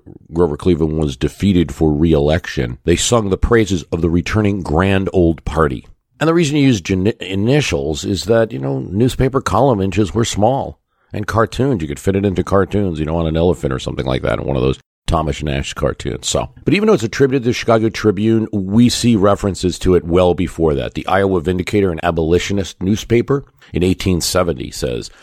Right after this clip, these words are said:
"The Grand Old Party goes right on, overcoming obstacles and winning victories." Entirely oblivious that there's even a Democratic Party in existence. You know, it's a, th-, that party would have been only twenty years old when the reference is used, and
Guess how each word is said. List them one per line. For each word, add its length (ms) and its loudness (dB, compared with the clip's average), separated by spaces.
"The 60 2
Grand 260 2
Old 240 4
Party 340 0
goes 360 2
right 320 2
on, 380 -2
overcoming 800 0
obstacles 540 -4
and 140 -2
winning 240 0
victories." 720 -6
Entirely 360 2
oblivious 520 -2
that 140 -8
there's 300 -12
even 200 2
a 60 2
Democratic 480 -4
Party 300 -2
in 80 -8
existence. 640 -8
You 140 0
know, 240 2
it's 160 0
a, 160 2
th-, 160 0
that 180 2
party 220 2
would 100 0
have 80 -2
been 140 2
only 340 0
twenty 340 0
years 300 0
old 420 0
when 160 -6
the 80 -4
reference 440 -2
is 140 -6
used, 460 -2
and 120 -4